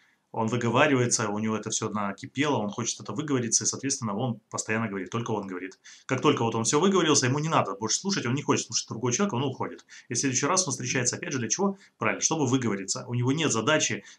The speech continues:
а, коннект настраивать, у него нет задачи, да, вот эмоции он свои испытывает, но у него нет задачи вызывать у другого человека эмоции. А, есть такие тоже люди. И в чем ошибка, да, или в чем вот, в чем вот эта грубейшая ошибка? Или в чем, какие последствия могут воз-, э,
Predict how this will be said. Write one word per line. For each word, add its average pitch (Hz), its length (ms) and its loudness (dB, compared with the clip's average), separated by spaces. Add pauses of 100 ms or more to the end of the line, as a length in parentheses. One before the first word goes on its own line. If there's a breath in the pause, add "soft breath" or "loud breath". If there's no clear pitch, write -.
а, 101 240 -2 (220)
коннект 135 420 2
настраивать, 101 420 -2
у 107 40 -2
него 143 160 0
нет 165 140 -2
задачи, 135 380 4
да, 127 220 2
вот 131 160 0
эмоции 160 300 4
он 110 80 2
свои 135 160 2
испытывает, 113 400 -4
но 127 120 2
у 131 40 2
него 143 200 -2
нет 151 160 0
задачи 127 340 2
вызывать 117 380 0
у 120 40 -6
другого 113 320 0
человека 107 260 -4
эмоции. 101 400 -2 (400 loud breath)
А, 98 160 -2
есть 139 160 0
такие 120 240 -4
тоже 101 160 -6
люди. 92 180 -14 (840 loud breath)
И 123 320 2 (1800)
в - 60 -14
чем 180 160 4
ошибка, 175 340 2
да, 131 140 0
или 120 120 -2
в 101 60 -6
чем 110 420 -2 (100)
вот, 120 220 -8 (280)
в - 60 -10
чем 135 260 2
вот 101 120 -4
эта 98 200 -6
грубейшая 110 500 -2
ошибка? - 360 -8
Или 127 180 0
в 123 60 -4
чем, 165 180 0
какие - 260 -4
последствия 120 500 -2
могут 113 280 -4
воз-, 101 220 -10
э, 104 280 -6